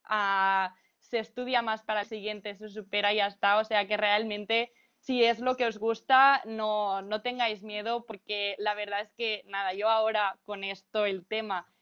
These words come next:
estoy trabajando en una residencia y me siento súper preparada por la universidad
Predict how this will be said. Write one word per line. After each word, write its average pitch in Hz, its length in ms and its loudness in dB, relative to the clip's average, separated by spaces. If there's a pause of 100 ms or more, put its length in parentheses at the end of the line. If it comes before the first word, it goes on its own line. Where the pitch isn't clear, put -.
(140)
estoy 220 260 -6
trabajando 220 520 0
en 220 100 -8
una 214 180 -4
residencia 220 800 -4
y 226 140 -6
me 214 140 -6
siento 220 320 -10
súper 240 460 -2
preparada 196 540 2
por 202 160 -6
la 202 140 2
universidad 202 480 -10